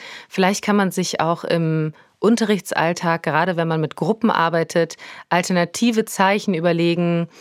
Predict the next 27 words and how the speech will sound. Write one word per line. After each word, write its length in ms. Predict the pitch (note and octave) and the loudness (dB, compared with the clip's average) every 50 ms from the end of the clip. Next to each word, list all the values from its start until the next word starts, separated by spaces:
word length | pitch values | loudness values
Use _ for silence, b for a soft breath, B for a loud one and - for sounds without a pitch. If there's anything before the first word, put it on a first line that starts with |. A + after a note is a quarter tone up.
| B B B B B B | B B B B B B
wie 220 | - C#3+ D3 F3+ G3+ | -6 -2 0 2 4
man 220 | G3+ F#3+ F#3 F#3 | 4 4 4 2
mit 120 | F3 E3 - | 2 0 0
dieser 220 | F3+ D#3 F3 E3 | 0 0 0 0
Gruppe 360 | - - D#3 E3 D#3+ - E3+ | 0 -2 -2 -2 0 0 0
umgeht, 680 | - - A3 B3 B3+ B3 F#3+ F#3+ F#3 F3 F3+ E3+ - - | 2 4 4 4 4 4 4 4 4 4 2 2 0 -4
wie 120 | E3 E3 | -2 0
man 200 | E3+ F3 E3+ E3+ | 2 2 2 0
zum 200 | - - F3 D3+ | 0 -2 -2 0
Beispiel 420 | D#3 D#3 D#3 E3 - - F#3 F#3 F#3 | 0 0 0 -2 -2 -2 0 0 0
Ruhezeichen, 1120 | F3 E3+ F#3 G#3 A3 G#3+ G#3 - - F#3+ E3 D#3+ E3 E3+ E3+ - F3+ E3 D#3+ E3 E3 E3 B B B B B B B B B B - | 0 0 2 2 2 2 0 0 0 0 2 2 2 0 -2 -2 -2 0 0 0 -2 -4 B B B B B B B B B B -4
ähm, 260 | - E3+ E3 D#3 E3 | -2 0 2 2 2
einführen 640 | D#3+ - F3+ G3+ A#3 B3 A#3 - - G#3+ G3 F#3+ F#3+ | 2 2 2 2 2 0 0 0 0 0 2 0 0
kann, 440 | - - F#3 E3+ E3 E3+ E3+ E3+ E3+ | 0 2 2 2 2 2 0 0 0
um 360 | - E3 E3 E3 E3 E3 E3 | 0 0 0 2 0 2 0
mit 120 | E3+ E3 | 2 2
der 120 | F3 F3 D#3 | 0 0 0
Gruppe 260 | - F3+ F3+ - F#3 | -2 -2 -2 -2 -2
zu 140 | - - F3 | -2 -6 -6
kommunizieren. 800 | - - F3 F3 F3 E3+ F3 E3 - - - G#3+ G#3 G3+ G3+ | -4 -2 0 2 2 0 0 -2 -4 -2 0 2 2 2 0
Vielleicht 420 | G3 - - E3 E3 E3 D#3+ - - | 0 -2 -2 0 0 0 -2 -2 -2
gehen 160 | F3+ E3+ F3 | -2 0 0
auch 100 | - D3 | -2 0
mal 160 | E3+ E3+ E3 | 0 0 2
nonverbale 1080 | E3+ F3 F3 F3+ G#3 G#3+ G3+ F#3 F3 E3 D#3+ E3 D#3+ D#3+ E3 E3 E3 D#3+ D#3+ D#3+ D#3+ D#3+ B B B B B _ | 2 2 2 4 4 2 2 2 2 2 2 2 4 4 2 2 2 2 2 0 0 -2 B B B B B _
Einführungen, 800 | - D#3+ F3 F#3+ G3 - - - E3+ D#3+ E3 E3 E3 D#3+ E3 E3 D#3 | 0 0 2 0 0 -2 -4 -4 -2 0 0 0 0 0 0 -2 -4
Kommunikationsarten 1500 | - - E3+ E3 E3 E3 E3 D#3+ - F3+ E3 - - - F#3 F3 F3+ F#3 - - - D3+ D3 D3+ - - D#3+ D3+ D3+ D3+ | -4 -2 0 0 0 0 -2 -2 -2 -2 -4 -2 -2 0 0 2 2 0 0 0 0 0 0 0 -2 -4 -4 -4 -4 -4